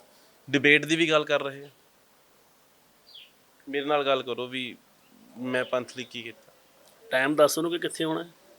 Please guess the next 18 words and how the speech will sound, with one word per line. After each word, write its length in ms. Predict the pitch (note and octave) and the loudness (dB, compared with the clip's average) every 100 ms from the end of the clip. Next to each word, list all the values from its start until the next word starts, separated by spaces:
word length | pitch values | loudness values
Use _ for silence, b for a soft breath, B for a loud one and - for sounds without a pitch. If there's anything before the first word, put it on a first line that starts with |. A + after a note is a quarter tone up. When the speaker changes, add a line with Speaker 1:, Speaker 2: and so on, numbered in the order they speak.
| B2+ | -8
Speaker 2:
ਜਗ੍ਹਾ 260 | B2+ B2+ | -4 -2
ਦੱਸ 160 | C#3 C3+ | 0 0
ਦੇ 120 | C#3 | -2
ਕਿੱਥੇ 260 | D3 - D#3 | -10 -8 -8
ਹੋਣਾ 140 | D3 | -8
ਹੈ। 60 | D#3 - - - - - - - B B - - | -10 -14 -16 -12 -12 -10 -12 -12 B B -14 -6
ਆਪਾਂ 240 | C#3+ D3 | -2 -2
ਗੁਰਬਾਣੀ 360 | C#3 C3 B2+ C#3 | 0 -2 0 0
'ਤੇ 120 | C#3+ | 0
ਵਿਚਾਰਾਂ 400 | B2 A2+ A2+ C3+ | -2 -2 0 0
ਵੀ 100 | D#3+ | 0
ਕਰ 140 | D3+ | 0
ਲਾਂਗੇ 280 | C#3 C3+ A#2 - - _ _ _ _ _ _ _ _ _ - B B B | 0 -2 -4 -10 -20 _ _ _ _ _ _ _ _ _ -20 B B B
ਤੇ 100 | D3 | -8
ਆਪਾਂ 180 | C3 C#3 | -2 0
ਰਾਜਨੀਤਿਕ 400 | C3 C#3 C#3+ C#3 | 2 0 -6 -6
ਮੁੱਦਿਆਂ 340 | C3+ B2+ C#3 | -8 -6 -6
'ਤੇ 180 | C3+ A#2+ | -6 -10